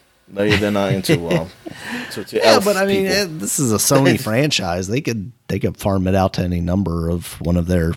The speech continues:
Speaker 2: internal studios if they wanted to.
Speaker 1: Uh, I mean, I mean, yeah, they could, but
Speaker 2: Can I say the blasphemous
Speaker 1: Yeah.
Speaker 2: thing? Can we just have, uh, Insomniac make a Jak and Daxter game?
Speaker 1: I mean, I'm, I'm fine with that,
Speaker 2: <laughs>
Speaker 1: man. But they, yeah, I think, I think we're in a point of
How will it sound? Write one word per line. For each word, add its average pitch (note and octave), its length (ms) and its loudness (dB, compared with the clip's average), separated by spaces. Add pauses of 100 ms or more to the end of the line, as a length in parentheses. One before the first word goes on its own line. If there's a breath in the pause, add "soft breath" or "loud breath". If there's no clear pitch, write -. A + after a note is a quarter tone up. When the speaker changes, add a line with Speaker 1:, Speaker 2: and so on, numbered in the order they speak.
(140)
Speaker 2:
internal D2+ 480 -2
studios - 600 -2
if - 100 -6
they A2 100 -2
wanted G2+ 320 -2
to. A2 220 -2
Speaker 1:
Uh, G2 240 -6 (180)
I C#3 80 2
mean, F#3 120 2
I - 20 4
mean, A3+ 220 0
yeah, G#3+ 140 4
they A3+ 100 0
could, A#2 400 0
but G2+ 260 -6
Speaker 2:
Can C#3 160 0
I C#3+ 60 2
say E3+ 180 0
the B2+ 80 -2
blasphemous A#2+ 600 0
Speaker 1:
Yeah. D3 120 0
Speaker 2:
thing? C#3+ 140 2
Can A#2 200 0
we G#2+ 120 2
just G2+ 220 -4
have, G2+ 260 0
uh, G#2 140 2
Insomniac G2 760 0
make G#2 220 -4
a A2 180 -2 (120)
Jak G#2+ 280 -2
and A#2+ 120 -4
Daxter A2+ 340 -4
game? B2 140 -4 (1040)
Speaker 1:
I - 20 -2
mean, A2 140 6
I'm, C#3 200 2 (200)
I'm A#2+ 180 -2
fine F2+ 300 0
with F2+ 120 2
that, F#2 240 2
Speaker 2:
<laughs> - 0 -
Speaker 1:
man. G#2+ 300 0
But A2+ 300 -6
they, C#3 240 -4 (920 soft breath)
yeah, D#3+ 200 0
I - 20 0
think, G3+ 300 -2
I - 40 0
think G3+ 240 -2
we're G3 160 0
in F#3+ 60 2
a F#3+ 60 2
point F#3+ 340 -4
of D#3+ 580 -2